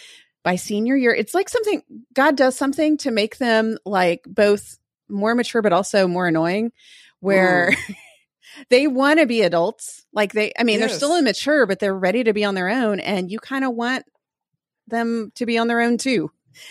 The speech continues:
Speaker 1: And I'm not
Speaker 2: Totally.
Speaker 1: saying I'm not gonna miss her like crazy when it's time, and I'm sure I'll cry, <laughs> but right now <laughs> I'm, like, so ready for her to leave in all love because it's time, you know?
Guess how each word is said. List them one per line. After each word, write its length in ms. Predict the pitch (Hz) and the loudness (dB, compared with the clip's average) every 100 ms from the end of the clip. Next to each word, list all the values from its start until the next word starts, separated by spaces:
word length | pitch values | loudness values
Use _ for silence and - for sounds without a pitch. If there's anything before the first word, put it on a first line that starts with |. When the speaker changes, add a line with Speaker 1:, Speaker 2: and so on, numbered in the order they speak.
| - | -2
Speaker 1:
And 100 | - | 2
I'm 80 | 277 | 6
not 60 | 330 | 6
Speaker 2:
Totally. 100 | 359 | 4
Speaker 1:
saying 120 | 339 302 | 4 4
I'm 80 | 262 | 2
not 120 | 254 | 2
gonna 140 | 240 | 0
miss 180 | 202 202 | 2 0
her 120 | 226 | 2
like 160 | 202 170 | 0 0
crazy 320 | 220 233 175 | 0 0 0
when 140 | 165 160 | 0 -2
it's 120 | 160 | -4
time, 560 | 247 208 165 156 165 - _ _ _ _ | -4 -2 0 -2 -4 -8 _ _ _ _
and 120 | 185 | -2
I'm 60 | 190 | 0
sure 180 | 254 233 | 2 2
I'll 100 | 202 | 2
cry, 560 | 226 202 139 151 160 - | 2 0 0 -4 -8 -12
<laughs> 100 | _ | _
but 240 | 277 254 - | 0 0 2
right 300 | 214 302 - | 0 0 -2
now 360 | 269 233 185 - | -4 0 -2 -2
<laughs> 60 | |
I'm, 80 | 220 - - 294 - | -6 -2 -2 -2 -2
like, 120 | 294 | -4
so 320 | - - 220 | -4 -2 0
ready 260 | 190 180 180 | 0 -2 -2
for 160 | 185 | -2
her 100 | 180 185 | -2 0
to 220 | 175 170 _ | -2 -6 _
leave 420 | 196 277 294 196 - | -4 0 0 -2 -2
in 140 | 233 | 2
all 160 | 226 240 | 4 4
love 340 | 262 214 160 _ - - _ _ _ _ | 4 2 -2 _ -20 -20 _ _ _ _
because 480 | 220 240 208 185 - - | -2 2 2 0 -8 -6
it's 160 | - 269 | -2 0
time, 420 | 220 226 185 160 - _ _ | 0 2 0 -2 -8 _ _
you 140 | 180 | -2
know? 200 | 185 202 | 0 0